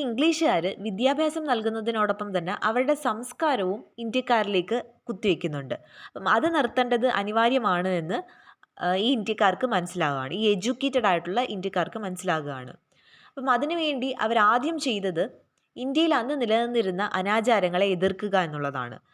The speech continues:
അപ്പം ആദ്യം ഈ അനാചാരങ്ങളെയെല്ലാം മാറ്റിയിട്ട് ഒരുമിച്ച് ഒരു ഐക്യത്തോടു കൂടി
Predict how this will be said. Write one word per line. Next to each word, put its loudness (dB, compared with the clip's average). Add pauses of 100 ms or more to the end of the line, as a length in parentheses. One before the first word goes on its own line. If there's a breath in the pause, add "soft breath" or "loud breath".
അപ്പം -8
ആദ്യം 2
ഈ -2
അനാചാരങ്ങളെയെല്ലാം 2
മാറ്റിയിട്ട് 0 (580 loud breath)
ഒരുമിച്ച് 0 (200)
ഒരു 2
ഐക്യത്തോടു 2
കൂടി -2